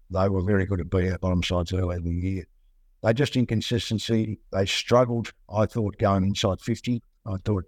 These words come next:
uh, the inside, number of inside fifties to the conversion, uh, was hard. They tend to bomb the ball a lot. Um, drop off in players, McRae, Smith. Um, you know, you, you know, you mentioned five players there who,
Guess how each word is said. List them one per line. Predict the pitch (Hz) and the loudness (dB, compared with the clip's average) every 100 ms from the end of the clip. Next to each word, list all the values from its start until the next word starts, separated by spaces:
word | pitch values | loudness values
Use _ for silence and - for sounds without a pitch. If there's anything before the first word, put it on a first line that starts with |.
| 90 | -2
uh, | 87 | 0
the | 95 | 2
inside, | 98 - - | 0 0 -2
number | 110 104 98 | 0 2 2
of | |
inside | 98 95 92 82 | 2 2 2 0
fifties | 92 - 92 - | -2 -4 -6 -2
to | 95 | -4
the | 85 | -2
conversion, | 92 85 98 95 95 87 _ _ - _ - _ 101 | -4 2 2 2 -2 -6 _ _ -20 _ -20 _ -2
uh, | 101 107 104 - | 0 2 0 -4
was | 104 | 0
hard. | 113 101 | 2 4
They | 107 | 2
tend | - 110 | 2 0
to | 95 | 0
bomb | 107 113 | 0 0
the | 101 | 0
ball | 113 113 110 - _ | 0 0 -2 -8 _
a | 95 | -4
lot. | 107 113 110 - _ _ _ _ - | 2 2 0 -10 _ _ _ _ -6
Um, | 95 95 98 98 98 101 - _ _ - | -2 2 2 2 0 -2 -6 _ _ -14
drop | 101 131 127 | 0 2 2
off | 117 - | 0 0
in | 104 | -2
players, | 110 110 110 98 87 92 | 0 2 2 0 -4 -10
McRae, | 90 - 107 104 101 95 | -10 -2 2 2 2 -2
Smith. | - 107 107 - - _ _ _ _ _ | -6 -2 -2 -2 -10 _ _ _ _ _
Um, | 95 95 95 95 98 95 95 92 - _ _ _ _ - | -2 2 2 4 4 2 2 -2 -8 _ _ _ _ -2
you | 95 | 0
know, | |
you, | 101 104 | 0 -2
you | 104 | -2
know, | 98 | 0
you | 101 110 | 2 2
mentioned | 107 - 90 | 2 0 -6
five | - 101 95 92 | -2 4 4 4
players | - 92 90 98 | 2 2 2 2
there | 98 95 92 | 2 2 0
who, | 90 92 92 | -2 -2 -4